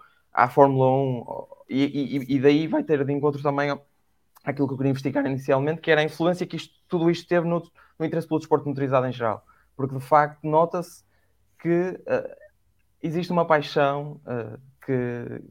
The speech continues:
que pelo desporto motorizado em Portugal, eh, o Rally de Portugal, por exemplo, é, é, é uma festa, é uma, é uma alegria imensa, em que quase que,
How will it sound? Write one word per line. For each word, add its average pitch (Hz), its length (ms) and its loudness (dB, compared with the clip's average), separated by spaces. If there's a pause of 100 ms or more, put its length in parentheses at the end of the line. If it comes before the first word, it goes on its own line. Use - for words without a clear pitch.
(140)
que 110 80 -10
pelo 135 200 -2
desporto 135 320 -2
motorizado 123 400 -2
em 117 80 -6
Portugal, 120 360 -4 (360)
eh, 113 220 0
o 127 100 0
Rally 135 240 2
de 135 60 -6
Portugal, 113 360 -2
por 110 140 -6
exemplo, 107 420 -8 (220)
é, - 240 -16 (100)
é, - 220 -20 (160)
é - 40 -10
uma 110 220 -4
festa, 117 480 -2
é 101 100 -6
uma, 107 440 -10 (280)
é 120 60 -2
uma 127 140 8
alegria 123 500 4
imensa, 120 880 0
em 113 140 -6
que 120 420 -4 (520)
quase 131 300 4
que, 117 460 -6